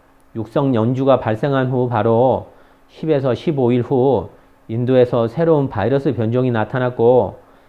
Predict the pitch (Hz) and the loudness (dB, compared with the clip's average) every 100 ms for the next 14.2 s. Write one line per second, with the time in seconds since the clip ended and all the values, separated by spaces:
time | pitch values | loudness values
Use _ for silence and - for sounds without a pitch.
0 | _ - 113 120 123 123 117 135 127 120 | _ -12 -4 -2 0 2 2 2 0 -8
1 | - - - 156 - 101 113 175 180 135 | -14 -12 -4 -4 -4 -4 -2 -2 -2 -4
2 | 104 95 90 98 - _ _ _ _ _ | -2 -2 -4 -10 -20 _ _ _ _ _
3 | _ _ - 104 117 123 135 131 123 127 | _ _ -10 -2 0 2 2 2 4 4
4 | 123 120 - 151 143 127 127 127 95 - | 4 2 -2 0 0 0 -2 -4 -6 -8
5 | 113 117 117 143 143 147 127 120 135 104 | -6 -4 -4 -2 -2 0 2 2 2 0
6 | 107 107 131 104 117 175 180 123 110 101 | -4 -4 -4 -2 -2 0 0 0 0 -2
7 | 98 95 90 107 - _ _ - _ _ | -2 -4 -4 -10 -18 _ _ -20 _ _
8 | _ 113 113 113 110 117 107 - 117 120 | _ -6 -2 0 0 0 -4 -4 -2 -2
9 | 113 101 127 117 131 120 120 123 90 - | -2 0 0 0 0 0 0 -2 -6 -8
10 | - - 151 131 123 113 135 110 120 95 | -14 -10 -6 -2 -2 0 0 0 0 -4
11 | - - _ _ _ _ 104 110 117 117 | -12 -20 _ _ _ _ -6 -2 -2 0
12 | 120 127 135 123 120 110 139 127 127 120 | -2 -2 -2 -4 -4 -4 -2 2 2 0
13 | - 107 120 123 127 123 117 117 110 127 | -2 0 2 2 2 0 0 0 0 -2
14 | 98 | -6